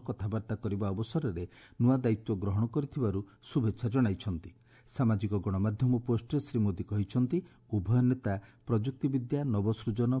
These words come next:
ପ୍ରତିରକ୍ଷା, ସୁରକ୍ଷା, ସ୍ୱଚ୍ଛ ଶକ୍ତି, ଶିକ୍ଷା ଆଦି କ୍ଷେତ୍ରରେ ମିଳିତ ଭାବେ କାମ କରିବା ଲାଗି ପ୍ରତିବଦ୍ଧତା ପ୍ରକାଶ କରିଛନ୍ତି। ରାଜ୍ୟଗୋଷ୍ଠୀ କ୍ରୀଡ଼ାରେ ଭାରତ ପ୍ରଥମ ଥର ଲାଗି ଜୁଡୋରେ ଦୁଇଟି ସ୍ୱର୍ଣ୍ଣ ପଦକ ହାସଲ କରି ଇତିହାସ ସୃଷ୍ଟି କରିଛି। ବକ୍ସିଂରେ ଭାରତର ଦଶ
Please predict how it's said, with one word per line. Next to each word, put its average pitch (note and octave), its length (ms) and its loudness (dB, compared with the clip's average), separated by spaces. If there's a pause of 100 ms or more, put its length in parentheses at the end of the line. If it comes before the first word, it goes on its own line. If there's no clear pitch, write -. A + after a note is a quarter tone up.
(100)
ପ୍ରତିରକ୍ଷା, A2 600 -4
ସୁରକ୍ଷା, G#2+ 560 -4 (280)
ସ୍ୱଚ୍ଛ - 300 -4 (100)
ଶକ୍ତି, - 400 -4 (200)
ଶିକ୍ଷା - 440 -4
ଆଦି A#2+ 160 0
କ୍ଷେତ୍ରରେ A#2 520 -2 (280)
ମିଳିତ A#2+ 320 4
ଭାବେ G#2+ 240 0
କାମ G2 240 -2
କରିବା C3 300 0
ଲାଗି G#2 220 0 (120)
ପ୍ରତିବଦ୍ଧତା A2+ 600 -4
ପ୍ରକାଶ F2+ 360 -8
କରିଛନ୍ତି। A2 520 -4 (880)
ରାଜ୍ୟଗୋଷ୍ଠୀ F#3 600 2
କ୍ରୀଡ଼ାରେ C3+ 380 4
ଭାରତ C#3+ 480 0
ପ୍ରଥମ B2+ 400 -2
ଥର A2+ 180 -2
ଲାଗି G#2+ 260 2
ଜୁଡୋରେ A2+ 420 0
ଦୁଇଟି G#2 340 -2
ସ୍ୱର୍ଣ୍ଣ G2+ 320 0
ପଦକ G2+ 320 -6
ହାସଲ G#2+ 400 -2
କରି G#2+ 160 0
ଇତିହାସ A2+ 560 -4
ସୃଷ୍ଟି - 340 -4
କରିଛି। F#2 380 -8 (460)
ବକ୍ସିଂରେ A2+ 540 2
ଭାରତର G#2+ 440 -2
ଦଶ F#2 240 -4